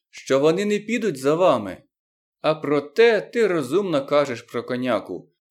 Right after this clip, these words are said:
бо Месуа справді таки зморена». Чоловік Месуа встав і сховав останню рупію в поясок.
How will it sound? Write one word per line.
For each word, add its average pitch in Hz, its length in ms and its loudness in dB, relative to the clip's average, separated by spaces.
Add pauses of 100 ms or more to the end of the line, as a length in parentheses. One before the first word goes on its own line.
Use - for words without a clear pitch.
(180)
бо 156 200 0
Месуа 196 580 4
справді 185 600 2
таки 180 340 0
зморена». 127 720 -2 (840)
Чоловік 123 520 0
Месуа 123 600 0
встав 165 640 0 (120)
і 104 120 -10
сховав 113 600 2
останню 107 640 -4
рупію 147 600 -2 (160)
в 107 220 -10
поясок. 139 800 -4